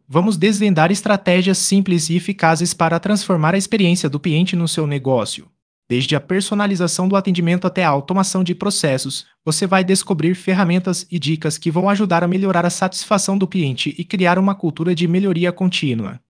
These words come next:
Prepare-se para elevar o seu comércio a um novo patamar. Estratégias eficazes para otimizar o atendimento ao cliente em comércios locais. A importância da personalização no atendimento ao cliente. Quando você pensa em atendimento ao cliente,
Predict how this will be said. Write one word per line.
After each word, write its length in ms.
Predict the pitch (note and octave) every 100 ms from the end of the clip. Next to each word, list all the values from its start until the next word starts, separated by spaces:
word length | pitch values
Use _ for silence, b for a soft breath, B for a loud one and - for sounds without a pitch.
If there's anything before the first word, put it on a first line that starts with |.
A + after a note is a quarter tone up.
| _
Prepare-se 500 | F3 E3 G3+ F3+ F3+
para 220 | F#3 F#3+
elevar 320 | G#3+ G#3 D3+ D#3
o 40 |
seu 120 | F3
comércio 480 | D#3 F#3+ D3+ F3 G3+
a 40 |
um 80 | F#3+
novo 240 | F3+ E3+ E3+
patamar. 680 | E3+ D#3+ F3 D3 A2+ G#2+ - _ _ -
Estratégias 640 | C#3+ - G#3+ G#3 F3+ E3+
eficazes 600 | E3 F3+ F#3+ F3 F3 F3+
para 260 | - G3 F3
otimizar 520 | E3+ - G#3 F#3 G3
o 80 | G3+
atendimento 600 | G3+ G#3 F#3+ E3 F3+ F#3 -
ao 100 | D#3
cliente 440 | D#3+ E3 E3+ -
em 40 |
comércios 460 | F3+ G#3 D3+ C3+ C3
locais. 540 | D3+ D#3 E3 E3+ - -
A 80 | b
importância 580 | F#3+ F#3+ F3+ E3 E3 E3
da 140 | D3
personalização 840 | D3+ G3 G3 F#3+ F3 F3 F3+ F3 F#3+
no 120 | F#3
atendimento 600 | F#3 F#3+ F#3+ E3+ F3 F3+
ao 160 | - D3
cliente. 360 | F3+ E3+ E3+
Quando 300 | F3+ - F3
você 300 | E3+ E3 -
pensa 280 | D3+ E3 E3
em 80 | F#3
atendimento 640 | F#3 G3+ F#3+ E3+ E3+ F3+ F#3+
ao 140 | D#3
cliente, 560 | - E3 B2 G#2+ -